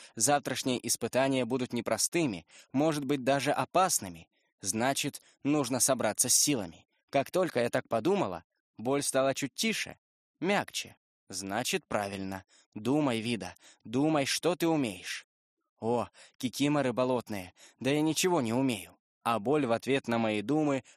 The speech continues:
взвыла, стиснув стальными руками мое сердце так, что стало тяжело дышать. Вот это я зря, нужно вспоминать. «Ой, ну конечно, я драться умею на мечах!» Дед учил, знаю парочку заклинаний.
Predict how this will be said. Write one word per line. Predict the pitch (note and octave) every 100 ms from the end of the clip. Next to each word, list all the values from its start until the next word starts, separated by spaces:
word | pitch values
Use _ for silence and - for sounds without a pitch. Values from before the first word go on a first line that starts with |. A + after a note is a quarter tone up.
| -
взвыла, | A2+ A2+ C3 C3 E3 C#3+ - - -
стиснув | - - D3 - C3 A#2+
стальными | - B2+ B2+ B2
руками | A#2 A2+ C3+ B2+
мое | A#2+ A#2
сердце | A2+ D3 C3 -
так, | G#2 D3+ D3+
что | - C3
стало | - D#3 C#3+
тяжело | D#3 E3+ D#3+ A#2
дышать. | A2+ - D#3+ G#2+ - _
Вот | - A2+
это | A#2 C#3
я | D3+
зря, | B2+ G2+ F2 - - -
нужно | B2 A#2 C3+
вспоминать. | - - E3+ D3+ F2 - _ _ _ _ _ _
«Ой, | F#3+ D#3 F#2 - _
ну | B2+ C#3
конечно, | E3 G3 A#3 - G#2+ F2 - -
я | D#3+ A3+
драться | A#3 G3+ - C3
умею | B2+ C#3+ C3
на |
мечах!» | D#3+ F#3+ G3 A#2 - - _ _
Дед | A2+ D#3+ D#3
учил, | - D#3+ D#3 B2+ _ - -
знаю | G#2 A#2+ F#3+ E3
парочку | B2 C3+ - A#2+
заклинаний. | A2+ - G2 G#2+ D#3+ D#3+